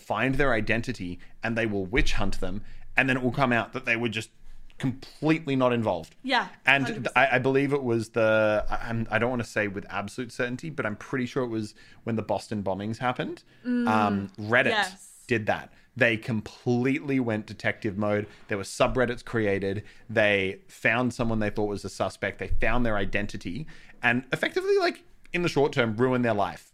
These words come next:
Speaker 1: And it turns out they just had nothing to do with it
Speaker 2: Yeah.
Speaker 1: at all. So I think that as much as this, like, crime obsession can lead to, you know, awareness and positive outcomes,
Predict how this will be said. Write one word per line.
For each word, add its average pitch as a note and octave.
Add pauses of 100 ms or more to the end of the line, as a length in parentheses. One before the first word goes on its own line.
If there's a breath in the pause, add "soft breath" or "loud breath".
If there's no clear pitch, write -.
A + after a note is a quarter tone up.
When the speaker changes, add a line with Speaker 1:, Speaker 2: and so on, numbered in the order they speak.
(160)
Speaker 1:
And B2
it A#2+
turns C3
out A#2
they A2
just G#2
had G2+
nothing B2
to G#2
do G#2
with E2+
it E2
Speaker 2:
Yeah. G#3
Speaker 1:
at C3
all. G2 (280 loud breath)
So B2+ (460 loud breath)
I C3
think D#3
that B2+
as A#2+
much A#2
as A2+
this, G#2
like, G2
crime A#2
obsession G#2+ (420 loud breath)
can B2+ (140)
lead G#2+
to, G2+
you G#2+
know, B2
awareness G#2
and G#2
positive G2
outcomes, B2+